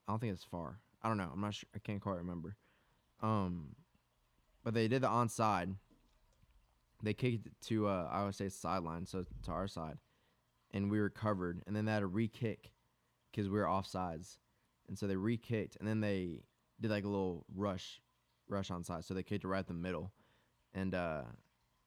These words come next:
and we recovered again. We just kneeled it and won. But, uh, yeah, that game was crazy. Especially with how many chances they got.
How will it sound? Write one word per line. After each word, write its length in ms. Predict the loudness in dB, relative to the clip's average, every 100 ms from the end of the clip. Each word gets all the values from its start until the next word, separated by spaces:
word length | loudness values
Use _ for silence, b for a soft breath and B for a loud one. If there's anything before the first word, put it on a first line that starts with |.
| -6
and 100 | -2
we 60 | 0
recovered 440 | 0 -2 -2 -2
again. 440 | -4 -6 -6 -8 -10
We 680 | -14 -18 _ _ _ _ -14
just 120 | -10
kneeled 200 | -8 -8
it 60 | -10
and 100 | -10
won. 160 | -10 -10
But, 200 | -12 -14 _ _ _ _ _ -12
uh, 260 | -8 -6 -8 -14 -14
yeah, 200 | -8 -8 -8 -10
that 100 | -8
game 120 | -8
was 100 | -8
crazy. 380 | -8 -8 -8 -12 -16 _ _ _ _ _ _ -6
Especially 260 | -4 0
with 80 | 2
how 100 | 2
many 100 | 2
chances 420 | 0 -2 -2 -2
they 120 | 0 2
got. 300 | 2 0